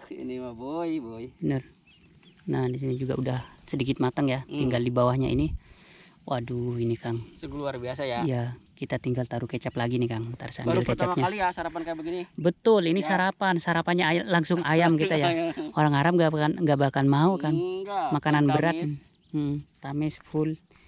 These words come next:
Speaker 2: Kita ambil kecap lagi. Biar makin mantap. Harusnya kita bawa ulba atau bot, apa?
Speaker 1: Iya, lupa saya, piring.
Speaker 2: Wadah buat ininya, Kang. Ini biar makin ini, Kang.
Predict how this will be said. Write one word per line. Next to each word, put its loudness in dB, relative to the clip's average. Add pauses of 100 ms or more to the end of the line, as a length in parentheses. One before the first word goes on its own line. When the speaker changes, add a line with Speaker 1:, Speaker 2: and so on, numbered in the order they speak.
(460)
Speaker 2:
Kita -4
ambil 4
kecap -2
lagi. 2 (1500)
Biar 0
makin 0
mantap. 2 (340)
Harusnya 0
kita -2
bawa 0 (260)
ulba 2
atau -2
bot, 2 (140)
apa? -2
Speaker 1:
Iya, 0
lupa -4
saya, -2
piring. -10
Speaker 2:
Wadah 4
buat -2
ininya, 2
Kang. 2 (460)
Ini -2
biar -2
makin -4
ini, 0
Kang. -2